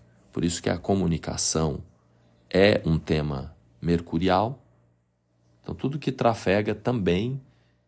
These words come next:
mercadorias, a palavra mercadoria vem de Mercúrio, palavras e os veículos também que transportam.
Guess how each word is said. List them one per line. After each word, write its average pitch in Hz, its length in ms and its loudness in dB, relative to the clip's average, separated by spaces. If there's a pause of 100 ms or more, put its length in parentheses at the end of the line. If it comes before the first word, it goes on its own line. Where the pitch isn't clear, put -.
(420)
mercadorias, 101 800 0
a 78 60 -4
palavra 76 400 -2
mercadoria 82 880 -2
vem 76 160 -4
de 69 120 -4
Mercúrio, - 760 -4 (1300)
palavras 113 1120 2 (920)
e 120 160 6
os 113 180 8
veículos 113 640 8
também 104 340 4
que 107 120 2
transportam. 90 880 4